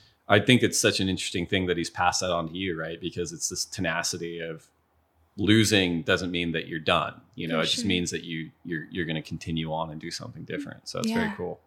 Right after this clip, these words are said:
Speaker 2: hundred percent. I think as an athlete, you know, you're kind of, like,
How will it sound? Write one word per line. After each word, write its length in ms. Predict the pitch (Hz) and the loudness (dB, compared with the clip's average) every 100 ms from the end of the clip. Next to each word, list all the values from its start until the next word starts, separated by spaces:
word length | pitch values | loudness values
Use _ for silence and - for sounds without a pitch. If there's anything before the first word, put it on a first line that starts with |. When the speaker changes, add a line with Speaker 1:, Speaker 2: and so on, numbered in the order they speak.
| _ | _
Speaker 2:
hundred 240 | 240 233 214 | -2 -2 0
percent. 380 | 208 - 208 202 | -2 0 0 -2
I 100 | 196 | -2
think 200 | 226 208 | 0 4
as 180 | 190 185 | 4 4
an 80 | |
athlete, 540 | 170 185 208 196 180 - _ _ _ | 6 6 4 -2 -6 -8 _ _ _
you 100 | 226 | 4
know, 60 | 196 | 6
you're 180 | 190 196 | 4 0
kind 260 | - 196 | 2 2
of, 80 | 196 | 4
like, 260 | 190 185 | 2 0